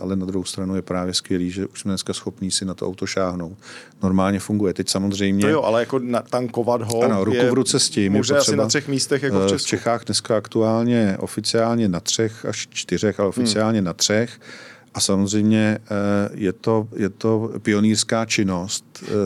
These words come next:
Speaker 1: která, eh, je založená zároveň na nějaké vizi směrem do budoucna, odhadu toho, co se do, bude do budoucna dít a velký míře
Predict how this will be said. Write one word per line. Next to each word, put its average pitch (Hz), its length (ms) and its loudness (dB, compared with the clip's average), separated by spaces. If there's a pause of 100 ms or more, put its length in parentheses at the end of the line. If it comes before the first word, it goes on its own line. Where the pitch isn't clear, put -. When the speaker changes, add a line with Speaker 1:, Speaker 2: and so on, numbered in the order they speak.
(140)
Speaker 1:
která, 104 840 2 (640)
eh, - 20 0 (360)
je 110 160 2
založená 104 600 2
zároveň 107 580 4
na 98 340 0 (240)
nějaké 110 240 0
vizi 101 280 0
směrem 110 340 2
do 101 80 0
budoucna, 90 840 -4
odhadu 104 560 0 (120)
toho, - 240 -2
co - 140 -4
se - 180 2
do, 98 80 -2
bude 98 260 0
do 95 100 -4
budoucna 98 560 -2
dít 95 460 -4 (520)
a 101 560 2
velký 110 560 -2
míře 107 520 4